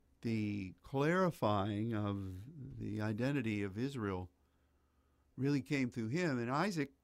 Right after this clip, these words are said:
was just fulfilling a Selah identity in the middle of that.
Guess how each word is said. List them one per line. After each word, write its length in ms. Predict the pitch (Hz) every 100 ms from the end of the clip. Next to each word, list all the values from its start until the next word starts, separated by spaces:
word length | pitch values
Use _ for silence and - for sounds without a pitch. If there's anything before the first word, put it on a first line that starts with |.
| _ _ _ _ _ _ _ _ _ _ _ -
was 200 | 107 113
just 360 | 120 143 - - _ _ _ _ _ _ _ _ _
fulfilling 640 | - 123 - 165 185 160 113
a 80 | 104
Selah 640 | - 151 185 220 92 101 - _ _ -
identity 680 | 98 101 95 87 - - - _ _ _ _ _ _ _ _ _ _ _ _ _ -
in 140 | 127
the 80 | 131
middle 300 | 143 190 208
of 120 | 85
that. 200 | 78 -